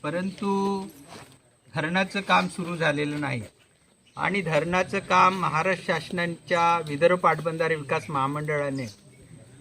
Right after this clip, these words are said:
दोन हजार सतरामध्ये काम सुरू केलं, त्यावेळेस आम्ही त्यांचा मोठ्या प्रमाणात प्रतिकार केला. आणि त्यावेळेस सरकारने जे काही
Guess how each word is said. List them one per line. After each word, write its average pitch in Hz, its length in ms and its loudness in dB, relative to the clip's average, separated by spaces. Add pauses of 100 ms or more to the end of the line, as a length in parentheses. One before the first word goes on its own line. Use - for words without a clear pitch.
(120)
दोन 190 220 4
हजार 190 260 4
सतरामध्ये 180 680 2
काम 160 280 0
सुरू 151 280 -6
केलं, 151 380 0 (680)
त्यावेळेस 185 440 4
आम्ही 175 220 0
त्यांचा 170 600 4 (480)
मोठ्या 156 320 -2
प्रमाणात 156 500 -2 (140)
प्रतिकार 143 420 0
केला. 131 320 -2 (840)
आणि 175 240 -2
त्यावेळेस 190 680 6
सरकारने 190 580 2
जे 185 180 4
काही 180 460 2